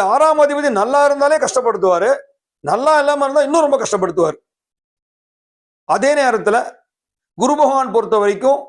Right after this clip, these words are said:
எல்லாருக்குமே நல்லது பண்ணுவார், இல்லைன்னா அமைதியா இருப்பார். கெடுதல் பண்ணாத கிரகம். சனி பகவான் அப்படி கிடையாது,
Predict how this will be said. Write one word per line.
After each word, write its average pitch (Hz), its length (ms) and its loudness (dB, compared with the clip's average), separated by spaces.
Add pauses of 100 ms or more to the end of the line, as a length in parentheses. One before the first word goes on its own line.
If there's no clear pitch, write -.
(880)
எல்லாருக்குமே 254 580 0
நல்லது 220 300 0
பண்ணுவார், 160 300 -2 (1200)
இல்லைன்னா 285 320 0 (380)
அமைதியா 233 340 0
இருப்பார். 143 280 -2 (240)
கெடுதல் 240 400 0
பண்ணாத 220 520 0
கிரகம். 160 280 -4 (1300)
சனி 208 320 -2
பகவான் 240 260 0
அப்படி 190 220 0
கிடையாது, 185 300 0